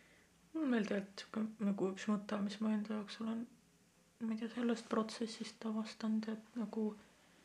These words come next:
äh, väga paljud olukorrad ei ole lõplikud. Et, äh, isegi kui nagu käid nagu s-, paar sammu mingit vale rada, siis oluline on nagu endalt küsida, et kas, kuidas ma ennast praegu tunnen, kas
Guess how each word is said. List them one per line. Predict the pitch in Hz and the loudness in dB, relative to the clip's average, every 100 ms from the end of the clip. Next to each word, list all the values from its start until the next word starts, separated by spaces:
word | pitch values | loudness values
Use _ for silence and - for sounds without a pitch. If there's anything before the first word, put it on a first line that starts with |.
| - - - - - - - | -20 -20 -20 -20 -20 -8 2
äh, | 214 202 202 | 4 6 6
väga | 254 262 202 | 8 8 8
paljud | 202 233 214 220 | 8 8 8 8
olukorrad | 220 214 190 180 | 6 6 4 4
ei | |
ole | 196 175 180 | 4 4 2
lõplikud. | - 185 - - - - - _ _ - - - - - - - - | -2 -8 -6 -8 -8 -14 -20 _ _ -20 -20 -20 -20 -20 -20 -10 -2
Et, | 190 - - - - | -2 -4 -18 -12 -4
äh, | 196 185 196 | -2 0 -2
isegi | 208 220 202 | 0 0 0
kui | 190 185 | -2 0
nagu | 180 180 185 180 180 185 190 - - - - - - - - 214 | -2 -2 -4 -2 -4 -4 -8 -14 -20 -20 -20 -20 -20 -20 -2 2
käid | 208 190 - | 4 2 0
nagu | 180 190 170 | -2 -2 -4
s-, | - | 0
paar | 214 202 196 | 4 4 6
sammu | 202 196 170 | 4 6 4
mingit | 175 175 | 0 2
vale | 196 202 170 | 2 4 6
rada, | 175 185 165 160 185 | 6 4 4 2 0
siis | 180 185 | 0 2
oluline | 190 170 175 | 4 2 0
on | 170 180 | -2 -2
nagu | 180 | -2
endalt | 185 185 - | -2 -2 -2
küsida, | 190 190 175 | -2 0 -2
et | - - | -4 -6
kas, | 165 - - | -8 -6 -4
kuidas | 185 180 | -2 0
ma | 180 | -2
ennast | - - | -2 -2
praegu | 180 185 | 0 2
tunnen, | 226 240 240 247 - - - - - _ - - | 2 4 4 4 -2 -20 -20 -20 -20 _ -20 -4
kas | 175 | -2